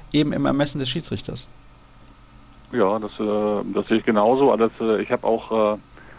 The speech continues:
Speaker 2: äh, äh, nicht ein einziges Mal sehen können, dass, äh, das passive Spiel wegen der, äh, wegen der sechs Pässe dann, äh, äh, abgepfiffen wurde, tatsächlich. Äh, was ich interessanter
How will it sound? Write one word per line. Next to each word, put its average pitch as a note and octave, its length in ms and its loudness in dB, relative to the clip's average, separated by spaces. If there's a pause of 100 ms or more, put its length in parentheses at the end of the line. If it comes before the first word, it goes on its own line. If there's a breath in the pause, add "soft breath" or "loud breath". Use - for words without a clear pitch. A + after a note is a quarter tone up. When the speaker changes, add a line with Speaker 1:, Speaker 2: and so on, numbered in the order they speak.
(300 loud breath)
Speaker 2:
äh, A2+ 60 -6
äh, G#2+ 140 0
nicht A#2 180 -4
ein A2+ 140 0
einziges B2 400 -2
Mal A2+ 220 0
sehen A#2+ 200 2
können, A#2+ 260 0
dass, A2+ 120 2 (100)
äh, G#2 600 0
das G#2 160 -6
passive G#2+ 400 -4
Spiel G#2+ 380 -4
wegen G#2 340 -2
der, G2 400 0 (840 loud breath)
äh, G2 180 -8
wegen G#2 160 -2
der G2+ 120 0
sechs G2+ 180 -2
Pässe A2 260 0
dann, G2+ 360 -4
äh, F#2 40 -8
äh, F#2+ 1300 -8
abgepfiffen B2 600 -2
wurde, C3+ 360 0 (120)
tatsächlich. A#2+ 520 -2 (920 loud breath)
Äh, G#2+ 60 -8
was G#2 640 -2
ich B2 140 0
interessanter B2+ 840 2